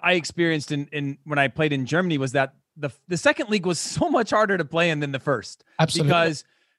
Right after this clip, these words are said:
Speaker 1: the pitches are worse, the level is, is worse. So naturally the speed of the game picks up, right? So where, where that level drops, the intensity increases. Um, and I asked him what he thought about that. And he's like, "Yeah, dude," like, he's like, from his very first day there, he's like, "Man, there's,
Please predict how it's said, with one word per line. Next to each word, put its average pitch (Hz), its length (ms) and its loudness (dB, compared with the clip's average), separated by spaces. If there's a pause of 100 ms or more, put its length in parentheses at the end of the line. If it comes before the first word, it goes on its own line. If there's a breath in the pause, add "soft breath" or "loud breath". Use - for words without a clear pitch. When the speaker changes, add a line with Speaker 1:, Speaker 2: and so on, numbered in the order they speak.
Speaker 1:
the 135 80 -8
pitches 220 360 -2
are 220 120 2
worse, 196 440 0
the 143 140 -6
level 202 400 2
is, 170 280 -4
is 175 180 -2
worse. 190 340 2
So 180 140 2
naturally 170 420 2
the 147 100 -2
speed 202 380 0
of 160 140 2
the 160 80 0
game 165 320 0
picks - 260 -4
up, 165 260 2
right? 170 320 4
So 156 140 0
where, 147 320 4
where 151 240 2
that 151 160 2
level 151 220 2
drops, 139 420 2
the 143 140 -2
intensity 147 520 -4
increases. 147 540 -6 (340 soft breath)
Um, 151 280 2
and 160 100 -2
I 160 80 4
asked 190 300 4
him 156 160 -4
what 156 120 0
he 151 100 0
thought 202 280 4
about 135 260 2
that. 127 100 0
And 131 100 -4
he's 123 100 -6
like, 131 180 -6
"Yeah, 208 160 2
dude," 120 280 -6
like, 131 260 -6 (400)
he's 170 160 -6
like, 170 160 2
from 175 120 2
his 151 120 2
very 180 220 6
first 170 260 0
day 170 160 4
there, 139 120 2
he's 110 120 -8
like, 107 180 -12
"Man, 151 380 2
there's, 147 280 -2